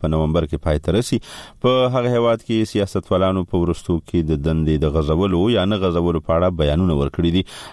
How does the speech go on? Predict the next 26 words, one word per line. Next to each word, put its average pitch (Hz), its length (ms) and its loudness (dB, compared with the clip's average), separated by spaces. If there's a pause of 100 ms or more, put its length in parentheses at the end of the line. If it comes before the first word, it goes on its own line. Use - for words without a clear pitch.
هغو 135 180 0
بیانونو 131 460 0
ته 131 180 0
په 123 160 -10
کتو 147 220 -2 (160)
پوښتنه 131 340 -4
پیدا 104 300 2
کیږي 107 280 0
چې - 140 -12
په 87 140 0
دویم 117 240 0
ځل 123 180 0
د 107 100 0
جنرال 101 300 0
باجوا 95 320 2 (100)
د 87 140 -4
کار 110 320 0
د 90 140 -2
مودې 87 320 0
د 82 100 0
غځولو 87 460 0
خبره 104 260 0
ولې 123 280 0
کیږي؟ 90 280 0 (420)
دا 104 120 4
راز 110 200 -2